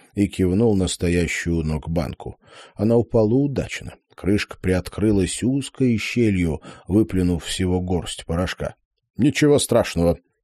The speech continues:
Бывает". Навигатор озадаченно моргнул. Ровно пятьдесят процентов правды. И поди пойми, в какую сторону округлять. "К тому же у нас это добро не пропадет", —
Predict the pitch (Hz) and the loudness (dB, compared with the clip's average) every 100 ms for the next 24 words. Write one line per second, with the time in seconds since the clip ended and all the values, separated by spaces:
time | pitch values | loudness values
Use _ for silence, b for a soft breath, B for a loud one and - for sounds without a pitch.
0 | _ - 82 110 107 - - - - - | _ -2 2 4 4 0 -8 -16 -16 -6
1 | 82 71 69 73 - - 151 143 135 71 | -4 -2 -4 -4 -2 0 2 2 0 -2
2 | - - 87 98 113 90 71 62 55 _ | -8 -4 0 2 2 -2 -6 -8 -10 _
3 | _ _ _ - - 82 127 147 156 151 | _ _ _ -12 -2 2 4 2 0 0
4 | 123 101 82 85 76 - 67 78 - 131 | 0 0 -2 -2 -2 -4 -4 -4 -6 -6
5 | 127 - 117 98 - - - 190 196 78 | -6 -10 -12 -12 -12 -10 -2 0 0 -2
6 | - _ B B B 101 104 95 101 110 | -12 _ B B B 0 2 2 2 2
7 | 123 156 160 - 76 - 71 64 - 71 | 2 2 0 -2 -6 -6 -6 -6 -6 -6
8 | 73 85 92 139 165 226 - - - _ | -2 -2 0 0 0 0 -2 -8 -20 _
9 | _ _ - - 104 117 117 117 117 117 | _ _ -6 0 4 4 4 4 4 4
10 | 131 151 139 131 135 123 131 135 113 120 | 2 2 2 2 2 4 4 6 4 2
11 | - 104 127 120 131 - 95 101 - | 2 2 2 0 2 4 4 4 -2